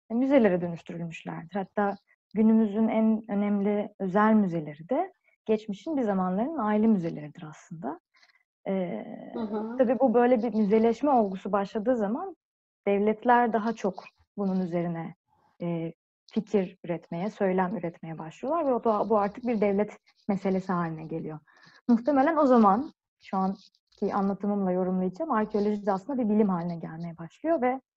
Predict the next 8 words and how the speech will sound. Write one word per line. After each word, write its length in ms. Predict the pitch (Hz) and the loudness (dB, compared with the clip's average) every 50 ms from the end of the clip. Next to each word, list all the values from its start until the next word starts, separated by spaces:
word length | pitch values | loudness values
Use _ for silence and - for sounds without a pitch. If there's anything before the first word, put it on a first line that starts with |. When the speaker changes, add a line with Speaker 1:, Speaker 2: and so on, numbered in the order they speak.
| _ _ _ _ _ _ _ _ _ - | _ _ _ _ _ _ _ _ _ -4
Speaker 1:
e, 380 | 202 202 202 196 190 180 185 - _ | -2 0 0 0 -2 -4 -6 -10 _
taşınan 540 | _ - 220 - - 220 220 208 202 214 226 - _ _ | _ -2 -2 0 2 2 2 2 0 -4 -8 -12 _ _
veya 320 | 196 190 185 185 185 185 - _ _ | -2 -2 0 0 -2 -4 -8 _ _
keşfedilen 520 | _ 226 226 - - 240 196 185 185 175 | _ -4 -2 0 0 0 2 0 -2 -4
kültürel 460 | 170 175 - 185 - - 190 185 185 | -6 -8 -10 -10 -6 -4 -2 -2 -2
varlıklar 480 | 170 185 175 175 180 - 190 190 190 208 | -2 -2 -4 -6 -6 -6 -4 -4 -2 0
neyse 300 | 226 214 185 - - 349 | 0 -2 -2 -4 -6 -4
bulundukları 720 | 294 247 233 214 220 214 214 - 220 240 254 294 285 - - | -2 0 0 2 0 0 0 -2 0 2 2 2 0 0 -6